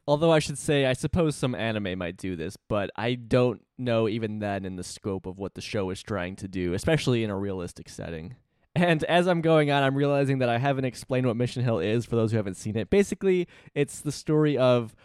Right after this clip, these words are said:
of a twenty-something-year-old living with his roommates in, like, a, just a general city, and his nerdy seventeen-year-old brother comes to live with him to finish out high school. Just a really interesting set of characters and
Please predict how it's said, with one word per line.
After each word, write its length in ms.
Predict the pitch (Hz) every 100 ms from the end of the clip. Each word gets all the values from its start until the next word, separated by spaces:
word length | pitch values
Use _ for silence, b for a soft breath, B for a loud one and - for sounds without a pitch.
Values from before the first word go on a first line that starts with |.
| b
of 100 | 127
a 60 |
twenty-something-year-old 1000 | - 165 156 143 143 135 131 123 120 117 110
living 320 | 127 120 117
with 220 | 117 113
his 160 | 127 107
roommates 560 | 117 127 120 120 - -
in, 320 | 113 110 104
like, 180 | 101 104
a, 160 | 98 104
just 240 | 160 147
a 80 | 123
general 500 | 107 - 120 113 107
city, 540 | 104 - 117 110 110 104 B B -
and 260 | 120 117
his 220 | 123 117
nerdy 420 | 120 127 156 147 139
seventeen-year-old 680 | 147 135 127 131 123 113
brother 300 | 113 120 117
comes 220 | 107 110 -
to 60 |
live 200 | 104 113
with 180 | 110 104
him 140 | 98 101
to 100 | -
finish 340 | 104 101 98
out 160 | 92 85
high 160 | 95
school. 500 | 95 - 107 95 92 b b b
Just 220 | - - 143
a 40 |
really 420 | 131 156 165 156
interesting 360 | 139 127 - 120
set 160 | 113
of 140 | 104 -
characters 760 | 104 101 101 104 98 101 - b b -
and 300 | 107 101